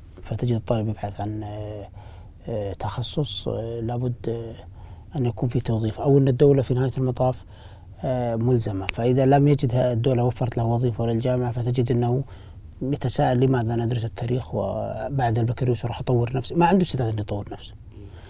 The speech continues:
فتجده يلجأ، وهذا حق مرة أخرى مكتسب للإنسان أن يبحث عن، آه، مصدر رزق.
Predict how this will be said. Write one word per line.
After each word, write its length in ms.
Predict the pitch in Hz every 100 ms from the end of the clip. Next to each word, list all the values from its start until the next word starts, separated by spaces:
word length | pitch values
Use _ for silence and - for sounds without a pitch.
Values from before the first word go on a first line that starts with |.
| - -
فتجده 520 | 147 135 170 170 165
يلجأ، 460 | 156 170 135 135 -
وهذا 240 | 147 180
حق 280 | - 156 -
مرة 220 | 143 143
أخرى 240 | - - 120
مكتسب 520 | 123 - 135 147 139
للإنسان 460 | 117 120 - 135
أن 100 | 120
يبحث 340 | 113 - 117 -
عن، 280 | 110 123 147 - - - - - -
آه، 80 | 117
مصدر 400 | 113 127 - 113 117
رزق. 400 | 113 - -